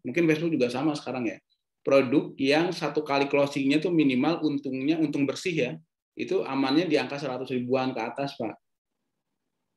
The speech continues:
Gitu. Contoh kalau mis-, ya, kalau misalnya, eh, maaf nih lima puluh ribu, tapi minimal, minimal pemesanan tuh, eh, minimal order tuh lima ratus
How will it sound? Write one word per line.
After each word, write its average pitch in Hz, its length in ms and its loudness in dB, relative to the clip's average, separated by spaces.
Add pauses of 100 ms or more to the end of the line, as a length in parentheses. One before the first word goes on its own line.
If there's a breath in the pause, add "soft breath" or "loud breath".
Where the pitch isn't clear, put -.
(260)
Gitu. 120 260 4
Contoh 123 220 4
kalau 147 180 6
mis-, 139 240 2
ya, 127 340 2
kalau 127 220 -2
misalnya, 143 640 2
eh, 131 420 -4
maaf 151 260 0
nih 170 220 4
lima 135 160 0
puluh 135 160 -4
ribu, 127 420 -4
tapi 165 300 0
minimal, 135 680 2 (480)
minimal 123 680 4
pemesanan 127 560 0
tuh, 175 400 -2
eh, 123 400 0
minimal 127 400 2
order 135 240 0
tuh 180 100 0
lima 139 220 4
ratus - 180 -6